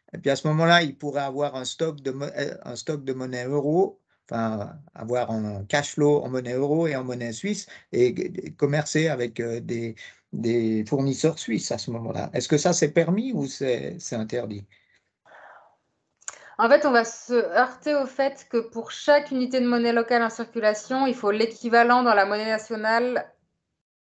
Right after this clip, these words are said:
Speaker 2: euh, à une banque, du coup, nationale. En gros, pour, euh, si vous avez, euh, mille euros qui, qui sont mille léments euros qui circulent en France, il nous faut mille euros sur un compte, euh, en France.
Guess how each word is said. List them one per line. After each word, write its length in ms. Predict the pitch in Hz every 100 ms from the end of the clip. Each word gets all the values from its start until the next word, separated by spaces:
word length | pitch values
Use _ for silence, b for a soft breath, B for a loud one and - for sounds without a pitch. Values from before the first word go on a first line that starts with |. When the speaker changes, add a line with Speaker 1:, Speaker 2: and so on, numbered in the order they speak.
| _ _ -
Speaker 2:
euh, 500 | 190 180 180 175 170 - -
à 140 | 196
une 180 | 202 196
banque, 360 | 208 220 220 -
du 80 |
coup, 140 | - 220
nationale. 440 | 208 202 202 180
En 100 | 208
gros, 300 | 214 254 262
pour, 280 | 254 214 202
euh, 440 | 202 196 196 196 190 b b b b -
si 140 | 247
vous 120 | 226
avez, 340 | 220 202 208 208
euh, 300 | 196 202 208
mille 260 | 240 247
euros 300 | 240 240 247
qui, 160 | 254 226 _ _ _ _ _ _ -
qui 100 | 214
sont 300 | 226 214 214
mille 260 | 233 262
léments 320 | 262 262 262 226
euros 240 | 254 262
qui 120 | 254
circulent 400 | - 233 - 247
en 100 | 233
France, 380 | 233 240 254 277
il 220 | 208 214 208
nous 100 | 202
faut 160 | 226
mille 220 | 226 233
euros 420 | 233 226 233 240 226
sur 240 | - 220
un 180 | 196 196
compte, 460 | - 220 220 - -
euh, 760 | 185 185 180 180 180 180 175 170
en 140 | 185 190
France. 520 | 214 220 240 -